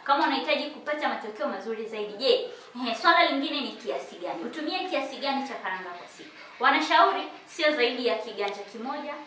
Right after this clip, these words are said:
na nusu ya kiganja chako. Mimi naweza nikakwambia labda utumie sio zaidi ya gram mia moja hamsini kwa siku, nadhani zinatosha sana. Hii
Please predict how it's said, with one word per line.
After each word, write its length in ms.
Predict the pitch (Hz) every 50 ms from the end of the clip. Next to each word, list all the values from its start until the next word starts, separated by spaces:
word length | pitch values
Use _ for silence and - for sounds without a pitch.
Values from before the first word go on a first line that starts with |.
| - - - -
na 100 | 185 180 175 175 185
nusu 200 | 196 190 - -
ya 60 | 160 139
kiganja 500 | - - - - 143 143 - - - -
chako. 180 | - - - - - - - - - - - -
Mimi 160 | 277 330 392
naweza 220 | 370 330 - - 330
nikakwambia 480 | 277 277 247 233 233 233 233 262 254 247
labda 220 | 240 233 220 214
utumie 360 | 214 214 214 208 208 214 214
sio 200 | 214 214 240 214
zaidi 240 | 190 185 185 196 190
ya 60 | 185
gram 360 | - - 175 170 170 165 160 165
mia 100 | 160 147 151 -
moja 220 | - 190 185 -
hamsini 380 | - - - - - 226 196 175
kwa 140 | - - -
siku, 340 | - - 277 277 262 269 262 254 - - - -
nadhani 380 | 233 233 240 277 277 277 254 226
zinatosha 560 | 214 214 202 185 175 - 226 226 - 208 202
sana. 280 | - - 185 160 156 147 147 - -
Hii 280 | - 311 269 285 -